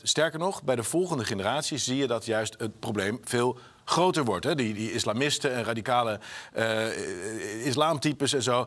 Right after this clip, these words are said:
dat is vaak tweede, derde generatie. Dus wat je moet doen op een gegeven moment als land, en dat is waar wij voor pleiten, dat je een streep trekt. Je zegt, jongens,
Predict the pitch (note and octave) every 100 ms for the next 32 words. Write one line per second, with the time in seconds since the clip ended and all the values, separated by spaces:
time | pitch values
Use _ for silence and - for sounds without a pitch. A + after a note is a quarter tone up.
0 | - C3+ B2 - B2+ - D#3+ D3+ A#2 B2+
1 | A2 - A2+ C3+ G#2+ - - - - B2+
2 | C#3+ F#3 D#3 A#2+ G2 F3 A3+ - - A2
3 | A2 E2+ E2+ F2+ C3 G#3 F#2 F#2 F#2+ -
4 | - - F#2+ G#2 G2 - D#2+ D2+ - -
5 | - _ - B2 A2+ F3 A3+ - - -
6 | - C#3+ B2+ C#3+ D3+ - C3 A#2 - -
7 | G#2+ B2 E3 D3 C#3 C3 C#3 A2+